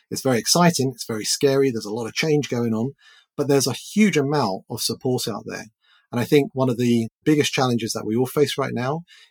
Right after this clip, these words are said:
is helping those restaurant owner operators that have that kind of mindset understand the pathway that they need to be on to be able to get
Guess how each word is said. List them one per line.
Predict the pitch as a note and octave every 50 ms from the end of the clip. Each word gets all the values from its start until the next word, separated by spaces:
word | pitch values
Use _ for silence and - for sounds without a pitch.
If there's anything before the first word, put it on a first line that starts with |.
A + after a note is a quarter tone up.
| _
is | - A2+ -
helping | - - C3+ C#3+ C#3 - D#3
those | C#3+ B2+ A#2+ G#2
restaurant | A#2 A2+ - - B2 A#2 -
owner | A2+ A2+ A2 G#2+ G#2+ A2
operators | G2+ - - G#2+ G#2 - - - - -
that | A2 - - -
have | C3+ C3 B2+
that | - C3 A#2+
kind | - - B2 A#2
of | A#2
mindset | A#2 A#2 A#2 A#2+ A#2+ - - C#3+ E3+ G#3+ - _ _ _ _ _ _ _ -
understand | C3+ C#3+ C3+ C3+ - - B2+ A#2 A2+ G#2+
the | -
pathway | - - B2+ B2 A#2+ - - - B2+ A#2 A2
that | G#2 A2 -
they | - G#2+ G#2
need | A2 G#2+ -
to | - F#2+
be | - B2+ B2+
on | A2+ G2 F#2+ G2 G2+
to | - A2+
be | - G#2+
able | G#2+ G#2 G2
to | - - G#2
get | - A2 G#2 G#2+ - - - - -